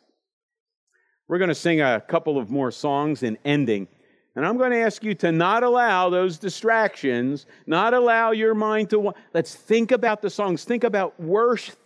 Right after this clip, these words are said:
worship. Think about, um, all of our being, being engaged, that we all worship. And maybe while we're singing and we're thinking,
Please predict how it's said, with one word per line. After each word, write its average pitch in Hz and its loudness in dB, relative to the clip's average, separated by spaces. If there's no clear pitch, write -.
worship. 214 0
Think 240 2
about, 202 2
um, 165 0
all 254 4
of 226 2
our 214 2
being, 190 2
being 180 2
engaged, 160 2
that 175 0
we 196 -2
all 226 2
worship. 202 0
And 151 -2
maybe 247 2
while 233 2
we're 214 0
singing 214 0
and 185 0
we're 165 2
thinking, 156 -2